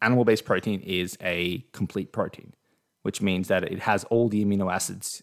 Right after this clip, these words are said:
and essential amino acids that you need to consume from the diet to build up muscle effectively. Now, plant-based proteins do not have a complete base protein. Now, a lot of people will be silly. Not a lot of people, I wouldn't say a lot of people, but there's people out there that are silly and go,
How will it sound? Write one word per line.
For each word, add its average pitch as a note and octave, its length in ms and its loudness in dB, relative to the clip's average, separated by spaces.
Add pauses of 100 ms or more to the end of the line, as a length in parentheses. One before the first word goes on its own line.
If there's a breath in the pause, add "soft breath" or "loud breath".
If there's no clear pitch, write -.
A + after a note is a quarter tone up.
and C#3 80 -8
essential G2 340 -2
amino F#2 140 -2
acids F2+ 300 -4
that G2 80 -6
you G2 120 -2
need G#2 380 0 (480)
to - 80 -16
consume F#3 540 4
from C3+ 140 6
the G#2+ 60 6
diet E2+ 380 2 (640)
to - 80 0
build F#2 180 4
up F2 140 2
muscle F2+ 260 -2
effectively. - 520 -6 (640)
Now, G2+ 100 2
plant-based B2+ 520 2
proteins C#3 460 4 (180)
do C3+ 100 4
not D3+ 200 4
have A2 180 0
a G#2 40 -2
complete - 380 -8
base - 240 -10
protein. - 280 -18 (1000)
Now, E2 280 -8
a - 60 -12
lot F#2 140 -2
of - 80 -10
people G#2+ 260 -2
will A2+ 140 2
be A#2+ 120 0
silly. D#3+ 420 2 (440)
Not D3 100 4
a G#2+ 60 4
lot F2+ 140 2
of - 60 -14
people, - 180 -4
I A2+ 40 4
wouldn't G#2 200 -2
say - 80 -4
a F2 40 -2
lot F2+ 120 -2
of - 60 -10
people, G#2 120 -4
but G#2 140 0
there's A#2+ 240 2
people B2+ 320 -2
out A2+ 140 2
there A2 120 4
that G2 160 2
are F#2 40 -4
silly A#2+ 300 0
and G2 120 0
go, G2+ 180 4